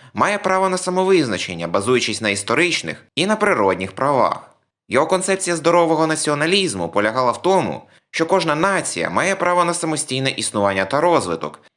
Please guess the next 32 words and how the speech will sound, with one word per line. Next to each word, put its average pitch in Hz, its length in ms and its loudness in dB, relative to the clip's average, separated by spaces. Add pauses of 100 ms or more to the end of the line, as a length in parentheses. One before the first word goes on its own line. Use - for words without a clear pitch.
(300)
Він 190 200 0
закликав 196 420 0
до 185 100 2
національного 123 720 0
егоїзму, 135 720 0 (280)
який 139 240 2
би 196 120 2
не 190 100 0
перетворювався 185 760 2
в 95 40 -6
сліпий 113 360 0
шовінізм, 98 640 -2 (260)
але 147 220 2
б 180 40 -6
який 196 220 2
захищав 180 600 0
інтереси 113 480 -2
власного 87 460 0
народу. 110 520 0 (400)
Міхновський 190 760 -2 (220)
також 190 300 0
був 180 240 0
одним 180 260 -2
із 180 100 -2
перших, 147 540 -2 (180)
хто 143 200 -2
наголошував 143 640 2
на 98 80 0
необхідності 101 760 -2
створення 131 500 0
української 92 640 -2
армії. 110 540 -4